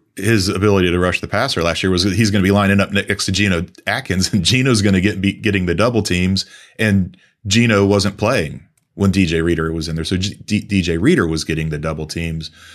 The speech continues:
Uh, so I, I think that was a big part of it. You're, you're obviously not gonna have a,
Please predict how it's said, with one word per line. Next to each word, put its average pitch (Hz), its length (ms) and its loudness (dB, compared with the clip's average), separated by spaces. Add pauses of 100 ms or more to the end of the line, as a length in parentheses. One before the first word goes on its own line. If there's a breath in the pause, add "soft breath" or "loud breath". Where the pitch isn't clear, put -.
(180 loud breath)
Uh, 92 100 0
so 101 140 0
I, 104 180 0
I 101 40 0
think 98 220 -2
that 107 220 -2
was 101 260 2
a 85 60 0
big 87 280 0
part 95 260 0
of 80 100 -4
it. 82 120 -4
You're, 90 220 -4 (100)
you're 90 220 -4
obviously 90 320 -2
not 90 180 -4
gonna 87 160 -6
have 85 220 -4
a, 82 220 -8